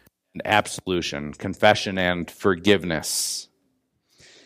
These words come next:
And people sometimes have asked me, like, "Well, what, what gives you or any man the right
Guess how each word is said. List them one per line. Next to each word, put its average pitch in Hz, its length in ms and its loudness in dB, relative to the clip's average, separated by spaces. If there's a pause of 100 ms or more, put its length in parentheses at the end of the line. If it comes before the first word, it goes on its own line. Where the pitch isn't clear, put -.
(2250)
And 98 160 -2
people 120 300 6
sometimes 110 480 4
have 101 100 0
asked 107 240 6
me, 98 140 0
like, 85 280 2
"Well, 104 260 0
what, 120 800 4 (880)
what 139 260 8
gives 110 400 4
you 135 720 4
or 113 180 0
any 131 300 4
man 120 360 4
the 110 140 6
right 107 840 4